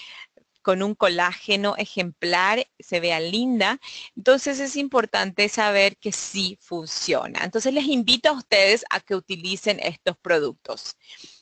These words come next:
Ahora tenemos el próximo que dice que vamos a tener una transición, obviamente.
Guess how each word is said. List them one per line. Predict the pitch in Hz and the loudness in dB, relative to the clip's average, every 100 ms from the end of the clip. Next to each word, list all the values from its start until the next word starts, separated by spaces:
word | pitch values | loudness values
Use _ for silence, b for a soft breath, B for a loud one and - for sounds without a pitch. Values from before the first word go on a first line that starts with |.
| B | B
Ahora | - 254 277 | 2 6 6
tenemos | 277 349 285 226 214 349 - - _ _ _ _ _ _ _ _ - | 2 0 2 4 4 0 -2 -18 _ _ _ _ _ _ _ _ -4
el | 247 | -4
próximo | - 202 - - 240 262 | 2 2 2 0 2 2
que | 254 220 | 4 2
dice | 226 277 262 - | 4 4 4 4
que | 269 | 4
vamos | 269 285 | 4 4
a | 285 | 2
tener | 277 269 | 4 6
una | 262 269 | 4 4
transición, | 262 269 254 262 247 262 254 233 | 2 2 0 -4 0 2 2 2
obviamente. | - 208 185 190 185 185 165 147 127 | 2 4 4 2 2 2 0 0 -4